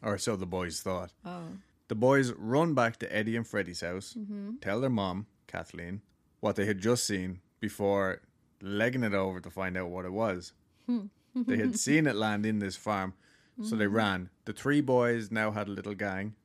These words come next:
Speaker 1: So it was Eddie, Freddie, Tommy, Neil Nunley, and <laughs> Ronnie Shaver, right?
Speaker 2: How old are these kids?
Speaker 1: <laughs> I don't know. Ronnie Shaver sounds like a porn star.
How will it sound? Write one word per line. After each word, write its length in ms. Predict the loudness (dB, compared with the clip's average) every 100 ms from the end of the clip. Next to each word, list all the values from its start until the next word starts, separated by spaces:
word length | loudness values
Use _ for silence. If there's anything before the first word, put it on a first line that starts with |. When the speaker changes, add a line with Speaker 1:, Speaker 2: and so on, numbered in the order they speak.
| -10
Speaker 1:
So 160 | -4
it 80 | -2
was 200 | -2 -6 -4
Eddie, 320 | -2 0 -4
Freddie, 580 | -8 -2 0 0 -4 -6 _
Tommy, 420 | -4 -2 -2 -6 -12 _ _
Neil 260 | 0 2 2
Nunley, 520 | 0 -2 -4 -6 -10 _ _ _
and 280 | -4 -4 -6
<laughs> 60 | -4
Ronnie 540 | 0 2 2 2 2
Shaver, 720 | 2 4 6 6 4 -2 -2 -4 _ _ _ _ 0
right? 360 | 2 2 2
Speaker 2:
How 220 | 0 -2
old 180 | 0 -2
are 100 | -4
these 220 | -2 -2
kids? 640 | -4 -8 -8 -14 -4 -2 -2 2
Speaker 1:
<laughs> 60 |
I 60 | 2
don't 180 | 4 0
know. 180 | 0 -2 0 0 0
Ronnie 300 | 0 0 2
Shaver 340 | 2 2 2
sounds 220 | 0 -2
like 100 | -2
a 60 | -4
porn 320 | -2 -2 -2
star. 340 | -2 -2 -2